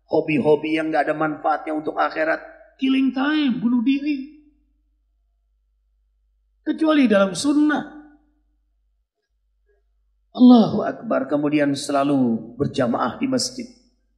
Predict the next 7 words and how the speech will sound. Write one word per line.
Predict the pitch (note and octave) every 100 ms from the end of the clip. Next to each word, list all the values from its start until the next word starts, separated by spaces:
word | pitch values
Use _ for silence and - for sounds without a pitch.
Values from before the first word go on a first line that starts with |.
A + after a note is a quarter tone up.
| _ A#3
Arifin | B3 C4
berangkat | B3 A#3 B3 B3 A3
jam | A3
tiga | A#3+ A3+ A#3
malam | A#3+ B3 A#3 D3+ - - _ _ _ _ _
dari | G3 A3 A3+ B3+ A#3+ G#3+ -
Sentul | - B3 C4 C#4+ A3 A#2 -